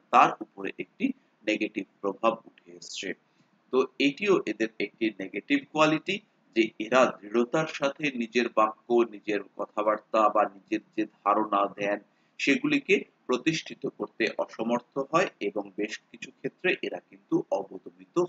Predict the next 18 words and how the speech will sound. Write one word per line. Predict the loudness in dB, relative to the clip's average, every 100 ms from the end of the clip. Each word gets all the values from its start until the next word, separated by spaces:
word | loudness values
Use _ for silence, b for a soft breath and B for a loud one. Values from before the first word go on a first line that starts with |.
| -4
হয়। | -8 -8 _ _ _ _ _ _ _ _ _ _ _ _
দশমত | 8 8 6 2 2 6
কিছু | 4 6 4 2
কিছু | 0 -2 -2
ক্ষেত্রে | -2 -2 -2 4 6 6
এরা | 4 2
কিন্তু | 2 0 -4 -2 -4 0
বেশ | 0 2 0
খানিকটা | -2 0 -2 4 4 6
ঈর্ষা | 0 -2 0 0
কাতর | 4 2 2 0 -2 _ _ _ 4
এবং | 6 8 6 4
নিজের | 2 4 10 10 10
যে | 4 4
জিনিসটি, | 2 -2 -2 -2 2 4 4
নিজের | 0 0 -2
কিছু | -2 -10 -8
কিছু | -8 -6 -8